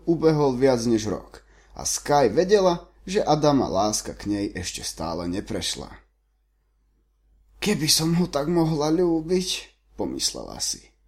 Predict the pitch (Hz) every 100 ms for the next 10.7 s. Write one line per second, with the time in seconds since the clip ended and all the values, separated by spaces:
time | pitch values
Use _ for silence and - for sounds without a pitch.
0 | _ _ _ _ _ _ _ - - 165
1 | 95 80 90 90 - - - _ _ -
2 | 220 240 - 110 92 78 - - 82 90
3 | 101 82 - - - _ _ _ _ _
4 | _ _ _ - 202 147 185 196 - 208
5 | 196 - _ _ - 208 220 233 214 226
6 | 233 185 135 87 - - - _ _ _
7 | _ _ _ _ - 196 - 190 208 -
8 | 214 214 202 185 151 135 110 - 113 123
9 | - 117 101 98 107 82 - - 107 -
10 | - 90 87 78 64 67 65